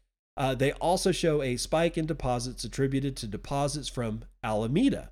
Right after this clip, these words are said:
Today's presentation and filings are only the latest update in the still unraveling F T X saga. Quote, "This is the second in what the F T X debtors anticipate will be a series of presentations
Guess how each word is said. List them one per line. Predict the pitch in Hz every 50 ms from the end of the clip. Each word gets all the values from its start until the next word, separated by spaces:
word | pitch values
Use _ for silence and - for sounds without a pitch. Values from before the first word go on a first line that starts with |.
| _ _ _ _ _ - - - _ -
Today's | - 135 123 117 135 147 180 226 240 -
presentation | - 233 240 226 220 247 226 - 190 175 156 139 - 156 147 156 - - - _ _ _ _ -
and | 160 135 165 170 147
filings | - 165 180 190 190 165 139 123 120 123 - - - - _ _ -
are | 117 117 110 -
only | - 139 165 180 185 190 196
the | 175 185
latest | 170 160 156 156 147 151 143 - -
update | 120 123 117 110 - 117 113 113 117 -
in | 131 107 98
the | 90 87
still | - - - 151 147 143 151 131
unraveling | 123 127 120 117 117 117 117 113 117 117 110 107 -
F | 101 107 -
T | - 113 107 98
X | 101 104 - -
saga. | - 104 95 95 95 78 73 76 - - - _ _ _ -
Quote, | - 131 135 135 117 104 - - - _ _ _ _ -
"This | 123 139 185 208 -
is | 277 254 190 196
the | 202 185
second | - - - 196 190 190 - 208 196 190 - - - - _ _ _ _ _ _ _ _ _ _ _ -
in | 151 135 135 127 123
what | 139 151 156 - - -
the | 127 - -
F | 143 147 156
T | - - 185 180 160
X | 156 160 -
debtors | - 135 139 135 127 131 135 123 120
anticipate | 123 127 123 - 135 127 - - 120 - 117 113 110 107 - - - _ _ _ _ _ -
will | 117 123 123 117
be | 110 123 117 113 107
a | 104 101
series | 92 - - - 139 135 139 151 170 170 170
of | 214 208
presentations | - 202 208 175 220 226 - 185 147 131 - 156 151 156 170 -